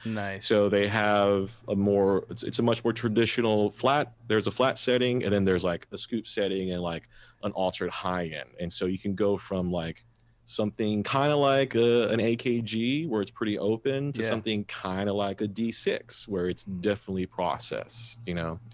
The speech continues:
Speaker 1: Yeah.
Speaker 2: And so that gives me a lot of, uh, um, choices in kick drum mics, 'cause, 'cause by now I know what I'm looking for and I can tell what I need to get from the kick.
Speaker 1: Nice.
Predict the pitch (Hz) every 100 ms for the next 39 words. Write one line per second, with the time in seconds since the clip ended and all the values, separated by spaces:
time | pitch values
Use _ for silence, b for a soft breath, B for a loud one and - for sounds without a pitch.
0 | 107 101 101 101 120 120 123 107 107 98
1 | 95 90 90 80 87 80 78 85 78 78
2 | 76 _ _ - 98 - 82 78 - -
3 | 90 87 98 - 82 - - - - -
4 | B B - 107 87 107 104 104 104 95
5 | 98 104 101 98 95 95 82 87 87 101
6 | 135 135 - 139 143 156 - 95 92 95
7 | 90 - 95 95 95 90 87 - 82 82
8 | 82 87 80 - 85 - - _ - -
9 | 104 98 - -